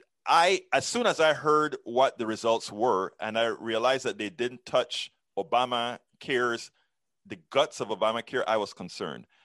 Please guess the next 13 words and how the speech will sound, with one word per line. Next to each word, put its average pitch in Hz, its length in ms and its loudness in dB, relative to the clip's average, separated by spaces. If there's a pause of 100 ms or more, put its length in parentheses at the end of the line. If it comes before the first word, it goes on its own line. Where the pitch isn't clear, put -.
(200)
And 117 120 -2
when 143 140 0
I 147 80 0
got 127 320 0 (260)
your 117 460 -4
email, 117 600 -2 (240)
<laughs> - 600 -14
it - 220 -6
made 110 240 -6
the 104 80 -8
concern 101 500 -8
even 98 240 -6
worse. 90 340 -6